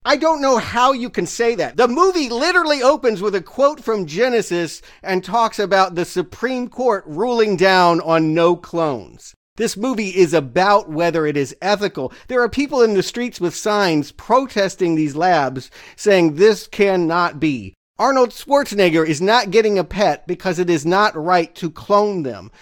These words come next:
This movie is about that debate, but it won't argue it.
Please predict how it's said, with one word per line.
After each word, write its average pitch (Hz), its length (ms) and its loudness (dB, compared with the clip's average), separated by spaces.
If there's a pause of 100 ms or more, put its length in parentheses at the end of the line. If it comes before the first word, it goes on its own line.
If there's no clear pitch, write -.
(120)
This 180 200 -2
movie 196 440 -4
is 202 240 0
about 151 300 0
that 131 180 -6
debate, 131 400 -8 (180)
but 147 140 -6
it 131 120 -8
won't 175 440 2
argue 127 420 0
it. 58 140 -20